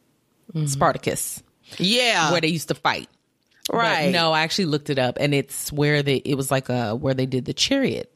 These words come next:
Speaker 2: races.
Speaker 1: Oh,
Speaker 2: Isn't that cool?
Speaker 1: not, ain't that something?
Speaker 2: Yeah.
Speaker 1: And you wanna get in there and shake ass or
Speaker 2: And
Speaker 1: yell?
Speaker 2: shake ass, girl, cussing, nigga, nigga, nigga, nigga, nigga, bye, bye. Um, Kanye actually showed up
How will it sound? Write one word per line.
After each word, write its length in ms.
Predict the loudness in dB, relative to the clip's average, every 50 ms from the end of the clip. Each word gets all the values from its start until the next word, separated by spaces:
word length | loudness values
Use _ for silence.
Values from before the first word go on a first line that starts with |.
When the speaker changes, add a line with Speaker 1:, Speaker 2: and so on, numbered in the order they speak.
| -6
Speaker 2:
races. 760 | -2 -2 0 0 -2 -6 -8 -10 -10 -10 -12 -12 -12 -14 -16 -18 -20 _ _ _ _ _ -16 -16 _ _ _ _ _ _ _ -8
Speaker 1:
Oh, 140 | -6 -4 -4 -4 -4 -4 -6 -4 -4 -2 0
Speaker 2:
Isn't 100 | 2 2
that 140 | 2 2 2
cool? 180 | 2 0 0 -2
Speaker 1:
not, 240 | -2 -4 -4 -4 -4 -4
ain't 220 | -4 -2 -2 0
that 140 | -2 -2 -2 -4
something? 600 | -4 -2 -2 -2 -2 -4 -6 -8 -8 -8 -10 -12 -10 -8
Speaker 2:
Yeah. 280 | -6 -4 -4 -4 -4 -6 -10 -14 -14 -8 -4
Speaker 1:
And 160 | -2 0 0
you 160 | 2 0 0
wanna 220 | 2 0 0 0 0
get 200 | 0 0 0 2
in 100 | 2 0
there 200 | 0 0 0 0
and 100 | 0 0
shake 300 | 0 0 0 -2 -2 0
ass 400 | 0 0 2 2 0 -2 -4 -4 -4
or 140 | -2 0 0
Speaker 2:
And 80 | 0 0
Speaker 1:
yell? 380 | 0 0 0 0 0 -2 -4
Speaker 2:
shake 100 | -6 -8 _ -4
ass, 480 | -2 0 0 0 0 0 -2 -4 -6
girl, 300 | -8 -6 -4 -2 -2 -4
cussing, 600 | -4 -4 -4 -4 -4 -4 -4 -8 -8 -6 -6 -6
nigga, 140 | -6 -6 -6 -6
nigga, 300 | -6 -4 -4 -4 -4 -2
nigga, 300 | -2 -2 -2 -2 -2 -2 -2
nigga, 440 | -2 -2 -2 0 0 0 2 2 0
nigga, 260 | 0 0 0 -2 -2 -4 -16 -18 -18 -18 -12 -6
bye, 320 | -4 -2 0 2 2 0 0 0
bye. 480 | 0 0 0 2 2 2 2 2 0 -2 -4 -10 -10 -10 -10 -12 -8 -4
Um, 240 | 0 2 2 2 0
Kanye 520 | 0 0 0 2 2 2 2 2 0 -2 -6 -10 _ _ _ _ _ _ _ -2
actually 360 | -2 -2 0 0 0 0 0
showed 300 | 0 2 2 2 2 2
up 280 | 2 0 0 -2 _